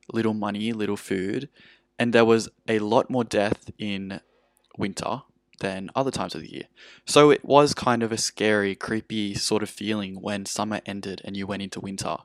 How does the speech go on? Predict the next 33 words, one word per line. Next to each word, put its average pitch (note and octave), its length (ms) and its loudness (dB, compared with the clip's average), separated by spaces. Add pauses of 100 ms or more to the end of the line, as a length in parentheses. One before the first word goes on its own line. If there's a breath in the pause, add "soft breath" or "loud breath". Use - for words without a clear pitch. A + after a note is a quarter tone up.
(1200 soft breath)
in A2+ 160 -2
this G2 280 -4 (160)
time G#2+ 240 0
period. - 380 -6 (920)
So A2 220 2
as B2 160 2
I C3 80 2
said, G2 300 -2
with G2+ 220 -6
November G#2 360 -4
first G2+ 440 -4
being G2 280 -2
All G2+ 200 -4
Saints' A#2+ 420 -2
Day, G2 440 -6 (380)
it A2+ 140 0
was A#2+ 120 -2
kind A2+ 240 -2
of A2 60 -4
presumed G#2 500 -4
that F#2+ 360 -4
as G2+ 400 -8 (500)
October A2+ 360 0
thirty-one G#2 520 -2
was F#2+ 200 -8
the G2+ 120 -2 (100)
eve A#2 220 2
of G#2 160 -2
this, - 460 -8 (1200 soft breath)
then G#2 240 -4
the G2 100 -6
spirit A2 320 2
world, G2 560 -4